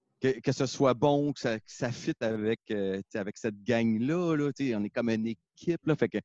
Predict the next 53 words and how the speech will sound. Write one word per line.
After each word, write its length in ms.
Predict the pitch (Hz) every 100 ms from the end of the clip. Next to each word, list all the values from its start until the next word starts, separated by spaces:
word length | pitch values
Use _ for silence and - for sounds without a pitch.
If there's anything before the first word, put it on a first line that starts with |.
| - - -
la 120 | 123
sauce 240 | 180 147
bourbon 360 | 117 135 123 156
bacon, 480 | 139 131 - 160 156
c'était 200 | - 117
comme 180 | 131
un 80 | 131
naturel. 680 | 123 120 - 113 120 120 156
Ça 100 | 151
fitait 160 | 147 151
avec, 160 | 139
euh, 140 | 135 127
le 100 | 123
Bacon 300 | 131 143 131
Fest, 280 | 160 165 _
où 60 | 120
c'est 120 | -
qu'on 160 | 120 113
avait 180 | 110 104
fait 140 | -
le, 180 | 123 107 - _ _ _ _
le 200 | 120 120 123
lancement. 460 | 120 107 - 123 -
Ça, 120 | -
c'était 100 | -
avec 160 | 120 -
Fire 240 | 127 120
Barnes, 380 | 120 127 139 139
qui 400 | 120 - _ -
en 60 | 104
plus, 100 | 127
c'est 160 | -
drôle, 240 | 110 139 156
ça, 140 | 131
j'habite 260 | 120 113 -
à 100 | 127
Saint-Étienne, 540 | 139 123 117 131 180
puis 80 | 220
la 80 | 123
nouvelle 260 | 123 131
usine 280 | 127 117 143
de 80 | 127
Fire 320 | - 127 117
Barnes 260 | 107 123 131
est 120 | 110
deux 320 | 104 120 127 123
rues 240 | 131 143
à 80 | 113
côté 220 | 123 120
de 60 | 123
chez 200 | - 113
nous, 200 | 131
à, 60 | 117